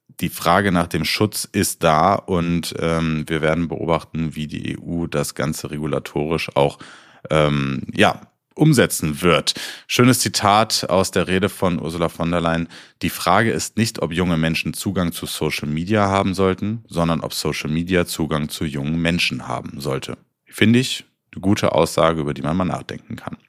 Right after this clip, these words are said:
Zweite News. The Verge berichtet, dass es in Hollywood gerade eine Initiative gibt, die nennt sich Human Consent Standard. Ähm,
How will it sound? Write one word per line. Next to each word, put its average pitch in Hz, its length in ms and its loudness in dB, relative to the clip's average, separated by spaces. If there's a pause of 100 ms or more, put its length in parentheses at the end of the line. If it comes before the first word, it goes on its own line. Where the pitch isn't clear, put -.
(800)
Zweite 120 500 4
News. 92 460 4
The 104 260 2 (120)
Verge 123 540 4
berichtet, 92 800 0 (100)
dass 98 280 2
es 101 260 0
in 90 480 -2
Hollywood 110 400 0
gerade 92 640 2
eine 85 120 -4
Initiative 98 640 -2
gibt, - 180 -6
die - 80 -4
nennt 87 140 -2
sich - 280 -4
Human 107 300 2
Consent 92 640 -2
Standard. 87 760 2 (380)
Ähm, 98 580 4